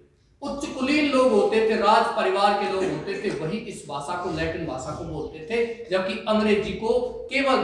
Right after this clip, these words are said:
जंगलों में आदिवासी लोग बोला करते थे। उन्हीं में से धीरे धीरे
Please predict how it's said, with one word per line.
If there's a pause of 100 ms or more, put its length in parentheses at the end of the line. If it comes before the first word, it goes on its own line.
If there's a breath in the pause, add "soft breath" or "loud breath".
जंगलों
में
आदिवासी
लोग
बोला
करते
थे।
उन्हीं
में
से (680)
धीरे
धीरे